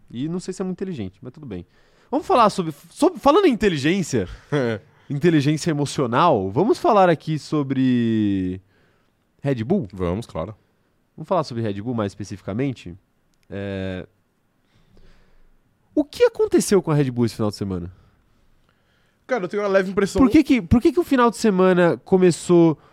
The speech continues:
Speaker 1: tão tranquilo, com expectativa de vitória, e terminou com o, o Pérez fazendo uma corrida andando pra trás as últimas dez voltas, o Verstappen fazendo uma corrida no fundo do grid, os dois brigando entre si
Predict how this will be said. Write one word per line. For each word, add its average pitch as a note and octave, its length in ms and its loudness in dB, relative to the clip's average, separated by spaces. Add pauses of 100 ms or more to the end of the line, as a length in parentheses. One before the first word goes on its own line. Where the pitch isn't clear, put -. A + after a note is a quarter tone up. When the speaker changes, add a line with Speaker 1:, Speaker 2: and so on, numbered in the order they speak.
(640)
Speaker 1:
tão D#4 200 4
tranquilo, G#3+ 680 4
com G#3 140 -2
expectativa G3+ 560 0
de G3+ 80 -4
vitória, G3 720 4 (640)
e G#3 100 2
terminou G#3 520 4
com F#3 540 0
o, D#3+ 460 6 (160)
o C#3+ 140 0
Pérez G#3+ 460 4
fazendo G3+ 260 2
uma G3 140 0
corrida E3+ 480 2
andando D#3 300 2
pra D3+ 180 0
trás F3 280 0
as E3 40 -4
últimas D#3+ 260 -2
dez C3+ 220 2
voltas, F3+ 600 0 (360)
o F3+ 200 0
Verstappen F#3 520 2
fazendo G#3+ 180 0
uma G#3 80 2
corrida F#3+ 240 2
no E3+ 100 2
fundo E3 280 -2
do D3 100 0
grid, G3 600 0 (240)
os E3 180 2
dois G#3+ 240 4
brigando G3 460 4
entre F3+ 240 0
si D#3 580 0